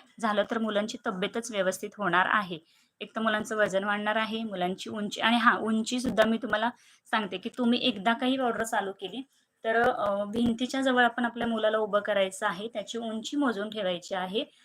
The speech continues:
लाईन मारायची आहे. हो, झालं ताई, तुमचं झालं का? हो, माझं पण झालं. आणि लाईन मारायची आहे, त्या मुलाची उंची चेक करून आपण इथे लाईन मारून ठेवायची आहे तुमच्या भिंतीला. आणि त्यानंतर एक महिना झाल्यानंतर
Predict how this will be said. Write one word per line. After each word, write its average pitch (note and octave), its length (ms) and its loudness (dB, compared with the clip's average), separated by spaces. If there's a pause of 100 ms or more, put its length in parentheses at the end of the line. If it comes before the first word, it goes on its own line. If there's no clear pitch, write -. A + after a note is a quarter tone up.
(200)
लाईन G#3+ 300 2
मारायची G3 520 2
आहे. F#3+ 360 0 (500)
हो, F#3+ 140 -14
झालं F3+ 300 -14
ताई, F#3 240 -14
तुमचं F3+ 300 -16
झालं F#3 260 -14
का? F3+ 160 -18 (380)
हो, C#4+ 140 10
माझं A3+ 240 6
पण G#3+ 180 -6
झालं. F3+ 280 -8 (840)
आणि G#3+ 280 2
लाईन A3 260 4
मारायची G#3 440 4
आहे, G3+ 180 2
त्या G#3 180 0
मुलाची G3 580 -4
उंची G#3+ 300 -2
चेक G3+ 320 -10
करून G3 220 -2
आपण G#3+ 280 -2 (380)
इथे A3+ 240 -4
लाईन G#3 280 4
मारून G#3 280 2
ठेवायची G#3 360 -4
आहे G3 180 -4
तुमच्या F#3+ 320 -8
भिंतीला. G3 340 -8
आणि G#3 140 -6
त्यानंतर A#3+ 300 0 (100)
एक C4 240 0
महिना B3 280 2
झाल्यानंतर G3+ 560 0